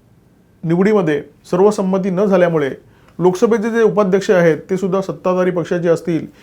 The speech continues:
ही बाब स्पष्ट झालेली आहे. जर निर्णय सर्वसंमतीने झाला असता तर कदाचित हे पद विरोधकांच्या वाट्याला येऊ शकलं असतं, परंतु आता ती शक्यता संपुष्टात आलेली आहे. आवाजी मतदानाने ओम बिर्ला यांची लोकसभा अध्यक्षपदी निवड झाल्यानंतर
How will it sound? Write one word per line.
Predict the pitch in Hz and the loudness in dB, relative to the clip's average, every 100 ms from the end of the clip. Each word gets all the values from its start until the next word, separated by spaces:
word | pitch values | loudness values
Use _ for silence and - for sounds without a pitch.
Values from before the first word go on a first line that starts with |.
| _ - | _ -6
ही | 202 | 2
बाब | 190 196 | 2 2
स्पष्ट | - 170 190 | -4 -4 0
झालेली | 180 170 160 | 0 2 0
आहे. | 151 147 - _ _ _ _ _ _ | -2 -4 -12 _ _ _ _ _ _
जर | 147 226 | 4 4
निर्णय | 214 208 208 226 240 - _ | 4 2 2 0 -2 -10 _
सर्वसंमतीने | - 202 220 208 202 196 196 | 2 2 2 0 -2 -2 -2
झाला | 180 170 | 0 0
असता | 180 185 | 0 -2
तर | 190 180 | -4 -4
कदाचित | 165 214 214 185 - - _ - | 0 0 0 -4 -6 -20 _ 0
हे | 196 | 2
पद | 185 202 190 - | 2 0 -2 -8
विरोधकांच्या | 151 165 180 180 180 175 | -4 -2 -2 -2 -2 -2
वाट्याला | 151 170 165 | 0 0 0
येऊ | 165 | -2
शकलं | 180 165 165 | -2 0 -2
असतं, | 156 160 143 - _ _ | -2 -4 -4 -8 _ _
परंतु | 170 190 185 | -4 -2 0
आता | 190 190 | 0 0
ती | 175 196 | -2 -4
शक्यता | 175 160 170 190 190 | -6 -4 -4 -2 -2
संपुष्टात | 175 160 165 170 156 | -4 -6 -6 -4 -2
आलेली | 151 147 | -2 -4
आहे. | 147 147 _ _ _ - | -6 -10 _ _ _ 0
आवाजी | 165 220 220 | 4 4 2
मतदानाने | 220 202 196 202 202 202 202 214 - - - | 0 -2 0 -2 -2 -4 -4 -6 -10 -14 -8
ओम | 170 170 | -4 -2
बिर्ला | 165 170 | 0 0
यांची | 170 165 165 | 0 -2 -4
लोकसभा | 143 143 160 | -4 -4 -2
अध्यक्षपदी | 156 147 143 151 151 | -2 -4 -6 -6 -6
निवड | 143 147 147 | -6 -6 -4
झाल्यानंतर | 143 143 143 139 147 | -6 -6 -8 -8 -8